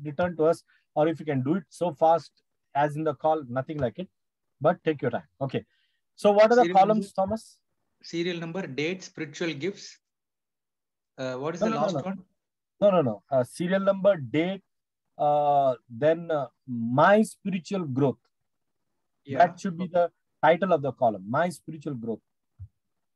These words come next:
Speaker 2: Okay.
Speaker 1: Okay. And then the drop downs. Uh, so, uh, uh, make the c-, title of the column as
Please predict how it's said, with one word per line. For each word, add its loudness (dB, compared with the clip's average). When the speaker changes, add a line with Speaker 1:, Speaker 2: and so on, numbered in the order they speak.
Speaker 2:
Okay. -14
Speaker 1:
Okay. 0
And 2
then 4
the 4
drop 2
downs. -12
Uh, 0
so, 2
uh, 0
uh, -4
make 0
the 0
c-, -8
title 2
of -2
the -2
column -2
as -4